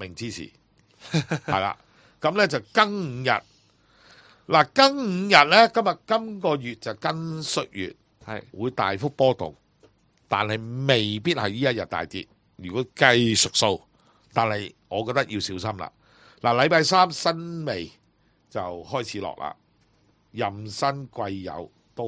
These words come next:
Speaker 1: 係落啦。十號之後啦，咁你禮拜一、二補倉啦，鋪倉啦，嚇。今晚個美股而家點啊？頭先
Speaker 2: 跌，呃，四五十點到。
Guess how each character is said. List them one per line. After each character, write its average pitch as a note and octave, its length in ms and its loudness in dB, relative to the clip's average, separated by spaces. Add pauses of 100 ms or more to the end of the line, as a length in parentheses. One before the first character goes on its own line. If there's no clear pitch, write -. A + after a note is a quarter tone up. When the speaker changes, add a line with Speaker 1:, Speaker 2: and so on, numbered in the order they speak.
Speaker 1:
係 F2 80 -10
落 D#2 180 -10
啦。 - 180 -12 (720)
十 - 180 -4
號 A#2 160 -2
之 C#3+ 140 2
後 C3 100 4
啦， C3+ 260 2 (320)
咁 A#2 100 -6
你 B2+ 140 -2
禮 G#2+ 140 -2
拜 A#2 140 0
一、 A#2+ 80 -2
二 B2 60 2
補 G2 380 -4
倉 B2 240 0
啦， A#2+ 180 -6 (120)
鋪 C3+ 220 -2
倉 B2 280 -4
啦， A#2+ 140 -10 (120)
嚇。 E2 240 -6 (320)
今 F3 140 0
晚 D#3+ 140 2
個 B2 80 -2
美 A2 140 -4
股 A2+ 100 -4
而 G2 100 -6
家 G#2 160 -12
點 F2+ 160 -14
啊？ E2 140 -14 (100)
頭 F#2+ 160 -10
先 C3+ 160 -10 (540)
Speaker 2:
跌， C3 120 -2 (120)
呃， A2 260 -2
四 A2+ 180 -10 (120)
五 A2+ 60 -8
十 G#2 100 -10
點 G2+ 160 -10
到。 G2 80 -10